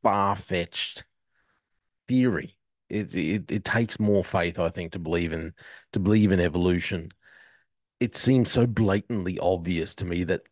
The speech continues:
someone had to put the universe together.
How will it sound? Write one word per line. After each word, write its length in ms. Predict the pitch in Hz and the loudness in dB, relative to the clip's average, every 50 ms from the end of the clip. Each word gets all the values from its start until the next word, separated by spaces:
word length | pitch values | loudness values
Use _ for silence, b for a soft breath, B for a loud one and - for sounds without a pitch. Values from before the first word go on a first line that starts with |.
| _ _ _ _ _ | _ _ _ _ _
someone 1200 | _ - - - - - - - - - 127 123 123 127 127 123 117 107 92 87 82 78 78 92 - _ _ _ _ _ _ _ _ _ _ _ _ - - | _ -6 -6 -4 -4 -4 -4 -4 -4 -2 -2 -2 -2 -2 -2 0 0 0 0 0 -2 -4 -8 -12 -18 _ _ _ _ _ _ _ _ _ _ _ _ -6 -2
had 180 | 131 117 101 - _ _ - | -2 -2 -2 -4 _ _ -12
to 220 | - - 180 - - _ _ _ | -8 -8 -8 -8 -10 _ _ _
put 380 | 120 104 95 - - - - - - _ _ _ _ _ _ _ _ | -4 -4 -4 -4 -4 -8 -8 -10 -12 _ _ _ _ _ _ _ _
the 80 | 92 | -6
universe 600 | 95 90 95 95 95 90 87 78 85 82 80 85 - | -2 0 0 0 0 0 -2 -2 -2 -2 -2 -2 -6
together. 500 | - 78 73 - - - - - - | -10 -10 -10 -8 -10 -8 -8 -10 -12